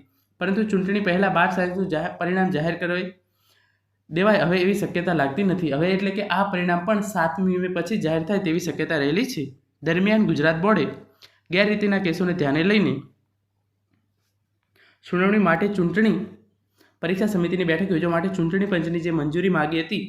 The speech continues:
મહત્વનું છે કે પરીક્ષા સમિતિમાં ઓફિશિયલ મેમ્બર અને નોન ઓફિશિયલ મેમ્બર હોય છે. એટલે કે હોદ્દાની રૂએ ન હોય તેવા ચૂંટણી પ્રક્રિયાથી આવતા મેમ્બરો સાથે બેઠક બોલાવી કે નહીં તે મુદ્દે મૂંઝવણ હોવાથી મંજૂરી મંગાઈ હતી. હાલ તો ચૂંટણી પંચે બેઠક બોલાવવા માટેની મંજૂરી આપી દીધી છે. તો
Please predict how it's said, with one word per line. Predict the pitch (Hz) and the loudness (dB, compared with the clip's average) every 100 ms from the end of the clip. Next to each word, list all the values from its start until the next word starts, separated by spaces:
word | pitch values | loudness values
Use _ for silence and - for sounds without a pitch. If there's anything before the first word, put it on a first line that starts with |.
| - _ - | -14 _ -6
મહત્વનું | 165 214 214 214 | -2 0 0 0
છે | 214 | 0
કે | 208 | 0
પરીક્ષા | 165 180 202 208 | -2 -2 -2 -2
સમિતિમાં | 165 170 185 180 160 | -2 -2 -2 -2 -2
ઓફિશિયલ | 156 196 196 | -4 -2 0
મેમ્બર | 185 190 208 | 0 -2 -4
અને | - 170 | -4 -2
નોન | 165 185 190 | -2 0 0
ઓફિશિયલ | 185 180 180 | -2 -2 -2
મેમ્બર | 165 147 160 | -2 -2 -2
હોય | 151 160 | -2 0
છે. | 208 - - _ _ _ - | -2 -4 -8 _ _ _ -6
એટલે | 180 | -2
કે | 190 165 | 0 0
હોદ્દાની | 147 180 190 165 | 0 0 2 2
રૂએ | 180 | 0
ન | 175 | 0
હોય | 185 190 190 | 0 0 2
તેવા | 190 185 | 0 0
ચૂંટણી | 175 165 202 220 | -2 -2 -4 -4
પ્રક્રિયાથી | 160 - 175 180 220 | -6 -4 -4 -2 -2
આવતા | 160 165 190 | -2 -2 -2
મેમ્બરો | 165 165 190 | -2 -2 -4
સાથે | 208 165 180 | -4 -6 -6
બેઠક | 165 151 185 | -6 -6 -6
બોલાવી | 151 160 165 | -4 -2 -4
કે | 170 | -2
નહીં | 202 196 196 _ _ _ _ | -2 -2 -6 _ _ _ _
તે | 208 190 | -2 0
મુદ્દે | 175 170 | 0 0
મૂંઝવણ | 160 147 196 175 | 0 0 0 2
હોવાથી | 160 175 | 2 0
મંજૂરી | 143 156 160 | 0 0 0
મંગાઈ | 151 156 196 | 0 0 0
હતી. | 202 - - | 0 -4 -6
હાલ | 151 165 | -4 0
તો | 208 | 0
ચૂંટણી | 190 165 180 175 | 0 0 -2 -2
પંચે | 185 185 - - _ _ _ _ | -2 -2 -4 -8 _ _ _ _
બેઠક | 160 165 185 | -2 0 0
બોલાવવા | 156 160 165 170 | 2 2 2 2
માટેની | 160 180 185 165 | 0 0 0 0
મંજૂરી | 147 160 170 143 | 0 0 0 0
આપી | 143 | -2
દીધી | 131 160 214 - | -2 -2 -4 -4
છે. | 151 - | -6 -6
તો | - | -14